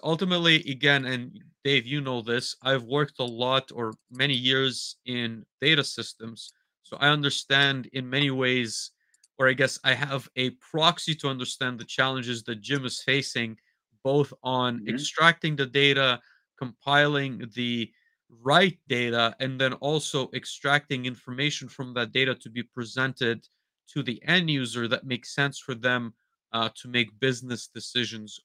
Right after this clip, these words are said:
Speaker 1: on. So every conversation with Jim, at least for me, has been very interesting. He's working on a, on a different stack that I, that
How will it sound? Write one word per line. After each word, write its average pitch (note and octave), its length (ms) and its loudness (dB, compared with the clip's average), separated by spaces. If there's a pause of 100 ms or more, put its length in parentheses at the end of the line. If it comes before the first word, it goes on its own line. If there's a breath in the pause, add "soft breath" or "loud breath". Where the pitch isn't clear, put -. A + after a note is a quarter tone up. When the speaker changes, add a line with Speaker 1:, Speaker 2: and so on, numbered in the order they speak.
Speaker 1:
on. A2 300 0
So - 340 -6 (120)
every E3+ 200 2
conversation D3+ 680 -2
with B2+ 140 -4
Jim, C3 280 0
at A#2+ 120 -8
least B2+ 200 -4
for B2+ 100 -12
me, B2+ 180 -2
has B2 200 -4
been A2+ 320 -2 (440)
very C#3+ 260 8
interesting. D3+ 600 -4
He's D3 340 -2
working D3 440 2
on C3+ 380 -2
a, A#2 320 0 (400)
on B2 160 0
a A2+ 120 0
different C#3+ 420 2
stack B2+ 520 4
that A#2+ 220 0
I, A#2+ 300 -2 (300)
that A2 220 0